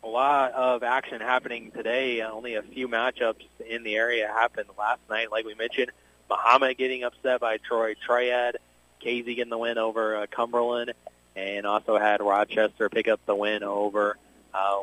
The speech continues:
Lincoln as well. And, uh, everybody basically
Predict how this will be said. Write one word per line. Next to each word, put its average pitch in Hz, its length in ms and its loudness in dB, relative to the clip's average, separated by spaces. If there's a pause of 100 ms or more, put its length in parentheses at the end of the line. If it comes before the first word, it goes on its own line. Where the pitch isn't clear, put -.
Lincoln 110 380 -2
as 104 600 -2
well. 110 760 8 (460)
And, 95 680 -2
uh, 98 120 6 (300)
everybody 110 420 6
basically 101 600 0